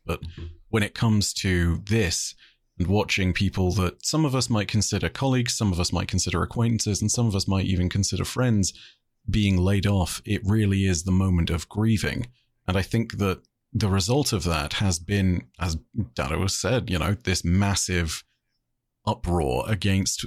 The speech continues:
effectively the Bungie executives. And I think the real knock-on for that of everyone in the community is that the executives are now that separate group.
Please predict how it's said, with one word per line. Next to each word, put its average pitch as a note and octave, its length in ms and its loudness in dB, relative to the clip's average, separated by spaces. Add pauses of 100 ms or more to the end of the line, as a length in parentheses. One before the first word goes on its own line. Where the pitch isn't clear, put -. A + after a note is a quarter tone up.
(160)
effectively F2 680 -2
the F2 120 0
Bungie F#2+ 340 0
executives. F#2 720 -4 (340)
And G#2+ 60 0
I A#2+ 40 0
think D3 220 0
the A#2 100 0
real A2 640 2
knock-on F2+ 360 0
for F#2 120 -2
that F2 260 -2
of F#2 120 -2
everyone F#2 320 0
in F2+ 60 2
the F2 60 0
community F#2+ 420 0
is F#2 140 0
that G2+ 140 -4
the G2+ 100 2
executives G2+ 580 -2
are F#2 100 2
now F#2+ 220 2
that F2+ 200 -2
separate - 560 -4
group. F#2+ 360 -4